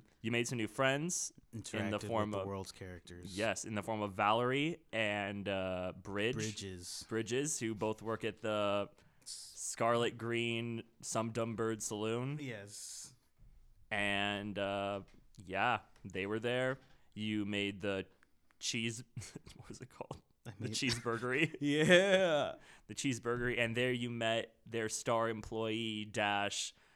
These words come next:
Speaker 1: s-, stealth pilot extraordinaire, Trillin Chuck-,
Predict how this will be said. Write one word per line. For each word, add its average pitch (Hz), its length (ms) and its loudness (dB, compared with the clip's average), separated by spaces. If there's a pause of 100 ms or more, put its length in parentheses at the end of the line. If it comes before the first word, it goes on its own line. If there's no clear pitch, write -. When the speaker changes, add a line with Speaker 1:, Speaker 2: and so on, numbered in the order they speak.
(200)
Speaker 1:
s-, - 240 -2 (120)
stealth - 580 2
pilot 127 340 4
extraordinaire, 127 1080 0 (220)
Trillin 135 800 0
Chuck-, - 440 -2